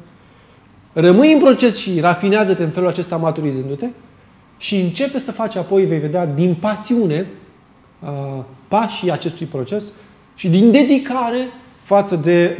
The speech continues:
bine, față de frumos, față de adevăr, față de tot ceea ce este trebuincios vieții pe pământ.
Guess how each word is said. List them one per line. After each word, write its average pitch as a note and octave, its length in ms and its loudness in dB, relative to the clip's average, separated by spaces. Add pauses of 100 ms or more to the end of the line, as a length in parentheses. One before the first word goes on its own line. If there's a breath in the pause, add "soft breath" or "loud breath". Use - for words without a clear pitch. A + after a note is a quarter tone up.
bine, G3+ 420 2
față D#3+ 260 -6
de D3 80 -4
frumos, D#3+ 420 -8
față E3+ 220 -4
de D#3 100 2
adevăr, D3+ 560 2 (340 loud breath)
față A3 280 -4
de G3+ 120 2
tot C4 180 -4
ceea B3+ 180 -4
ce B3+ 140 -4
este A#3+ 320 -4 (400)
trebuincios A#3+ 680 6
vieții C#4 320 0
pe C#4+ 80 -6
pământ. D4+ 460 -2